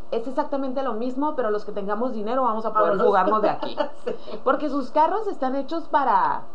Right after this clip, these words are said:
Speaker 1: o sea, para que fuego, aire, lo que
Speaker 2: Claro.
Speaker 1: sea, sí. O sea, y obviamente, pues, que los que tenemos lana nos vayamos a, a otro planeta, ¿no?
Speaker 2: Sálvese el que tenga.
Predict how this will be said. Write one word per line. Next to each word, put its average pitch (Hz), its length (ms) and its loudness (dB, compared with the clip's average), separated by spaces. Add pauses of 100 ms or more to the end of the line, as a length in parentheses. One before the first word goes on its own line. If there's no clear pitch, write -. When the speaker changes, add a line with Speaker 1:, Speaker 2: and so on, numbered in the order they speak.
(360)
Speaker 1:
o - 120 -2
sea, 226 280 2
para 202 280 2
que 175 440 0
fuego, 247 600 4
aire, 240 480 2
lo 214 120 -2
que 220 80 -4
Speaker 2:
Claro. 302 300 2
Speaker 1:
sea, 180 180 4
sí. 262 520 -4 (320)
O 208 80 0
sea, 220 340 0
y 311 320 0 (160)
obviamente, 240 680 0
pues, - 260 -4
que 208 100 -4
los 170 160 -4
que - 80 -6
tenemos 165 320 -4
lana 247 220 -2
nos 277 140 -2
vayamos 196 520 -4
a, 95 80 -2 (100)
a 139 100 2
otro 196 180 2
planeta, 247 580 0
¿no? 220 280 0 (300)
Speaker 2:
Sálvese 269 720 2
el 190 180 -2
que 175 80 -6
tenga. 143 340 -4